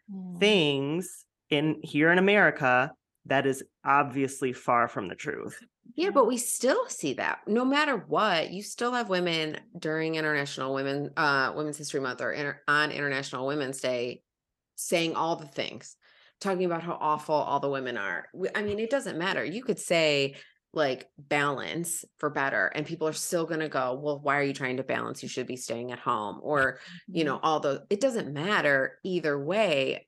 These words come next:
Speaker 3: but all the themes, the catchy phrases that we, I have in this list, to me,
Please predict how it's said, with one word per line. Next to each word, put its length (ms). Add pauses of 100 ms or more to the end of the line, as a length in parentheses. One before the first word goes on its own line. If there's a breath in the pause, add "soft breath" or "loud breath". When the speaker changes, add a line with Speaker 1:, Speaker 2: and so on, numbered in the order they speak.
Speaker 3:
but 300
all 260
the 420 (220)
themes, 440
the 120
catchy 440
phrases 680
that 240
we, 300
I 160
have 200
in 120
this 200
list, 320 (340 loud breath)
to 120
me, 640